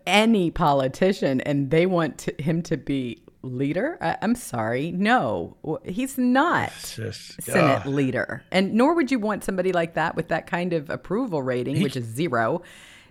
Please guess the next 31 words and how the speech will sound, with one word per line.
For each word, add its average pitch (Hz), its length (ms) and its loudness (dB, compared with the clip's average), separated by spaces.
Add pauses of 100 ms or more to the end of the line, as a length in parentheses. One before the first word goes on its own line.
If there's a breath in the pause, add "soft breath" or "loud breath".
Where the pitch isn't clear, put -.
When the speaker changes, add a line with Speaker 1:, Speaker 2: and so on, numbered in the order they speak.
(180)
Speaker 1:
to, 214 380 4
uh, 196 320 2
Speaker 2:
It's 196 140 -8 (280)
Speaker 1:
to - 120 -2
be 214 160 0
the 214 100 0
face 240 320 0
of 208 100 -2
the 214 80 -2
Republican 214 480 2
Speaker 2:
Ugh. - 60 -4
Speaker 1:
Party. 196 440 -2
Speaker 2:
He's 127 120 -8
a 127 40 -6
backstabbing 139 1080 -2
little 120 260 -10
phony, 156 920 -2
just 117 300 -8
Speaker 1:
Turtle. 143 280 2
Speaker 2:
ugh. 147 300 2 (580)
Speaker 1:
Snail. 127 600 -8
Speaker 2:
That, 190 200 -2 (380)
that, 170 260 0 (760)
those 185 280 0
people, 165 580 -2 (460)
you 123 160 -6
know, 123 400 -2
that 147 300 0
part 139 280 0
is 110 120 -6
over. 107 400 -6